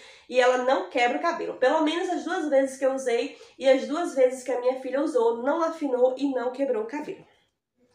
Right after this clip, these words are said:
E outra pergunta também que muitas pessoas fazem, né, me perguntam sempre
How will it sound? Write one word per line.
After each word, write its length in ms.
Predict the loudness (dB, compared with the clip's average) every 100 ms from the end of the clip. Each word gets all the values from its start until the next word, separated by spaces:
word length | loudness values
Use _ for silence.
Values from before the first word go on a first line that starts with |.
| _ _ -20 -20 _ _ _ _ _ _ _ _ 4
E 160 | 6 6
outra 220 | 2 0
pergunta 520 | 2 2 2 0 -2
também 440 | 0 0 0 -2 -4
que 160 | -4
muitas 360 | -4 -4 -6 -6
pessoas 480 | -8 -4 -6 -6 -6
fazem, 520 | -2 2 2 2 2
né, 240 | 2 0
me 100 | -4
perguntam 560 | -4 -2 0 -2 -2 -6
sempre 440 | -6 -6 -6 -12